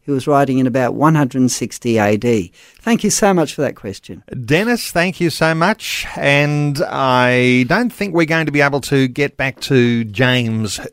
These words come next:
Speaker 2: who dropped out. Uh, thanks so much for trying to get through there, James. Uh, we didn't get you this time. If we're talking about today, the Bible, let's come back to where we all, you know, we can get into the depths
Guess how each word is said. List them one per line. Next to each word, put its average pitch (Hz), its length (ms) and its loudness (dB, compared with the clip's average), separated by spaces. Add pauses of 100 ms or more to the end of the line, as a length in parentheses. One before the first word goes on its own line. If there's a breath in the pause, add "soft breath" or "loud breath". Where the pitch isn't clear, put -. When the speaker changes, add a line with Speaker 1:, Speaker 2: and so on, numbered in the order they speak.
Speaker 2:
who 123 140 2
dropped 110 380 0
out. 98 320 -2 (460 loud breath)
Uh, 107 260 2
thanks 143 360 -2
so 127 120 0
much 123 260 0
for 113 340 0
trying 123 320 0
to 107 60 0
get 104 200 -2
through 113 260 2
there, 104 200 -2
James. 113 500 0
Uh, 107 240 2
we 107 160 0
didn't 127 260 -4
get 113 260 0
you 107 200 2
this 113 280 0
time. 92 440 0 (500 loud breath)
If 233 180 -6
we're 240 100 0
talking 254 500 -2
about 156 520 -4 (320 loud breath)
today, 117 640 -2 (180)
the 113 180 2
Bible, 90 500 -2 (140)
let's 170 160 -4
come 147 240 -4
back 131 220 -2
to 110 500 -2
where 147 400 2
we 131 260 0
all, 143 520 2 (180 loud breath)
you 147 80 -4
know, 143 80 4
we 139 100 4
can 135 140 -4
get 180 180 4
into 190 180 2
the 147 100 -2
depths - 560 -4